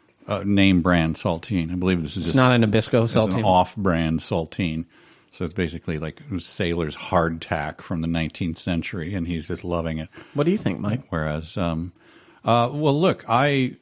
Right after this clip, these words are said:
Speaker 1: I'm not on trial here. Uh, I love all tinned fish. I had, uh, I think earlier today, I had some, uh, squid in its own ink.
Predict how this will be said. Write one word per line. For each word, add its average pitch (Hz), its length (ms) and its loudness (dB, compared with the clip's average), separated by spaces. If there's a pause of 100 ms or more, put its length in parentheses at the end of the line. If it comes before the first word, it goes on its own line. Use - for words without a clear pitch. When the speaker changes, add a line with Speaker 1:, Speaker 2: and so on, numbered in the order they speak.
(680)
Speaker 1:
I'm 120 180 2
not 117 180 2
on 90 140 0
trial 78 320 -4
here. 82 240 -10 (440)
Uh, 85 220 -2 (640)
I - 100 0
love 104 220 4
all 101 240 4
tinned 82 360 -2
fish. - 500 -10 (880)
I 92 140 -2
had, 92 360 0
uh, 87 520 0 (580)
I 101 80 2
think 151 180 2
earlier 131 300 4
today, 120 380 2
I 90 80 0
had 90 260 0
some, 90 380 0
uh, 82 400 -2 (140)
squid 135 420 4
in 113 120 4
its 92 180 -2
own 95 200 2
ink. 92 380 -2